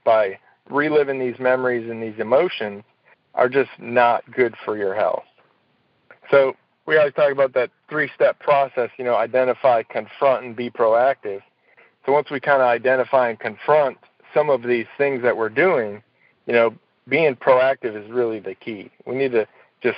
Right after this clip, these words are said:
stop living in the past and stop those things that hold you back. You know, use that stop, drop, and roll technique and shift your thinking.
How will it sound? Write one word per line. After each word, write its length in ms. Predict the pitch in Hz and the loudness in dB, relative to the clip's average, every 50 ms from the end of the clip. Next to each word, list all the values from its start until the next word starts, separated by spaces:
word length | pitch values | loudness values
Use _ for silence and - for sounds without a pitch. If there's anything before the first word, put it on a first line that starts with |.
| - - | -8 0
stop 340 | - 143 135 135 135 131 - _ _ _ _ _ _ _ _ _ _ | 2 2 4 4 2 0 -2 _ _ _ _ _ _ _ _ _ _
living 340 | - 123 131 131 123 123 120 | -2 0 0 2 2 -2 -4
in 80 | 120 110 | -4 -4
the 80 | 110 | -4
past 400 | 107 - 127 110 110 107 107 - - - | -6 -2 2 2 4 4 2 -2 -6 -14
and 140 | 101 101 - - | -18 -18 -20 -4
stop 280 | _ - 123 120 120 - - - _ _ _ | _ 2 2 2 0 -2 -4 -14 _ _ _
those 160 | - 113 110 - _ | -4 -4 -4 -4 _
things 220 | - 123 117 110 107 | -6 -6 -4 -4 -2
that 140 | 117 98 95 | -2 -2 0
hold 240 | 113 117 113 110 113 | 0 -2 -2 -2 -2
you 100 | 107 101 | -8 -2
back. 480 | 101 110 107 101 95 - - _ - _ _ _ _ _ _ _ | 2 2 2 2 0 -4 -8 _ -20 _ _ _ _ _ _ _
You 60 | - | -6
know, 80 | 117 110 | -6 -4
use 240 | 113 117 120 113 113 | -2 -2 -4 0 2
that 180 | 117 104 92 - _ _ - _ _ - - | 2 2 2 0 _ _ -20 _ _ -16 0
stop, 300 | - 127 113 110 - - | 2 2 2 2 0 0
drop, 280 | 131 127 120 113 - | 2 2 2 2 -2
and 160 | 113 107 104 | -8 -8 -2
roll 380 | 107 120 123 117 113 107 104 95 | 0 0 0 0 0 -2 -4 -6
technique 640 | - - 110 104 - - 110 98 98 - _ - _ _ _ _ _ _ _ _ _ _ _ | -6 -8 -8 -10 -8 -12 -14 -16 -16 -16 _ -20 _ _ _ _ _ _ _ _ _ _ _
and 240 | - 113 107 101 - _ _ _ _ _ _ | -8 -8 -8 -10 -14 _ _ _ _ _ _
shift 420 | - - - - 180 165 156 - - | -10 -10 -4 0 0 0 0 0 -2
your 160 | 139 131 110 - _ | -2 -2 -2 -2 _
thinking. 380 | - 113 107 101 - - - - | -4 -4 -4 -4 -10 -16 -20 -20